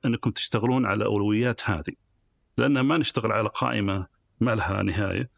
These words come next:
ونحدد الأولويات هذه بناء على ثلاث أشياء. الأول، وش الأشياء اللي حل-، لو حليناها تأثر على نمو القطاع، تقلل تكاليف الأعمال،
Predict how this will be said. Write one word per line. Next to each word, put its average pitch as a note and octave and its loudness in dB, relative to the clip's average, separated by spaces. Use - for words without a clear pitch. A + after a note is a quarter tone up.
ونحدد D3 2
الأولويات A#2+ 0
هذه B2 0
بناء A#2 2
على G2+ 0
ثلاث G2+ -2
أشياء. - -6
الأول، D3 2
وش E3 0
الأشياء E3 2
اللي C3+ 0
حل-، - -2
لو A#2+ 2
حليناها C3 0
تأثر B2+ -2
على G#2+ 0
نمو A2+ 0
القطاع، B2+ 0
تقلل C3+ 2
تكاليف A2 -2
الأعمال، F#2 0